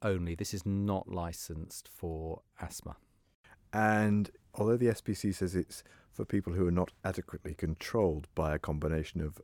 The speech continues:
Speaker 2: an inhaled steroid and a long-acting beta agonist, does it actually define what it means by adequately controlled?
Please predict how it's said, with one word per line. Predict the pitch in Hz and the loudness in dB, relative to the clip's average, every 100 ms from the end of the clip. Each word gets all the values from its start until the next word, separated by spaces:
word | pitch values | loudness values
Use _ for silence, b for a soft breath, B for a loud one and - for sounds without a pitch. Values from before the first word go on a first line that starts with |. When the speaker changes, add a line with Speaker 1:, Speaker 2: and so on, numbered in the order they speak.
| - | -4
Speaker 2:
an | 82 | -2
inhaled | 73 78 80 76 | -2 0 -2 -2
steroid | - 82 78 76 78 - B B B B _ - | -4 -2 -2 -4 -6 -12 B B B B _ -4
and | 85 | 0
a | 85 | 2
long-acting | 85 78 76 - - 90 78 | 4 2 0 -4 -4 -2 0
beta | 73 80 - | 0 -2 2
agonist, | 90 76 69 78 - | 0 0 -4 -6 -6
does | 107 | -6
it | 110 | -4
actually | - - 107 | -6 -8 -4
define | 104 - 104 104 | -2 0 0 0
what | 104 | -2
it | - | 0
means | 107 104 92 | 2 2 0
by | - 73 78 B B _ | 0 0 0 B B _
adequately | 110 107 - 104 98 | 2 4 2 -2 -2
controlled? | 95 101 - 101 127 | -2 -2 0 -2 -4